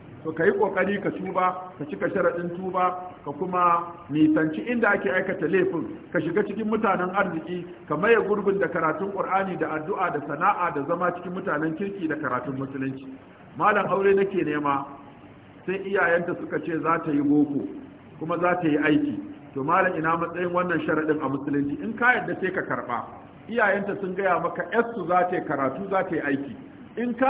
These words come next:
yarda sai ka tsaya ta yi karatu, ta yi aiki. In baka yarda ba sai ka tafi can wani guri ka auri wacce ita ba maganan karatu, ba magana aiki. Ai sun gaya ma gaskiya, ba su wahalar da kai ba, ba ka wahalar da su ba. Ƴanmu za ta yi karatu, za ta yi aiki.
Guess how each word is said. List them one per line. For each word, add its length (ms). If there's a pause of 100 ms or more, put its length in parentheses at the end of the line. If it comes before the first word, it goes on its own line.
yarda 640
sai 180
ka 80
tsaya 520
ta 60
yi 140
karatu, 460
ta 80
yi 40
aiki. 320 (320)
In 120
baka 240
yarda 240
ba 160
sai 120
ka 100
tafi 340
can 180
wani 200
guri 260
ka 160
auri 160
wacce 300
ita 420 (200)
ba 140
maganan 380
karatu, 340
ba 140
magana 400
aiki. 160 (180)
Ai 120
sun 120
gaya 200
ma 140
gaskiya, 360 (380)
ba 140
su 60
wahalar 360
da 80
kai 240
ba, 380
ba 80
ka 160
wahalar 280
da 80 (100)
su 100
ba. 120 (320)
Ƴanmu 320
za 220
ta 60
yi 80
karatu, 480
za 200
ta 80
yi 40
aiki. 380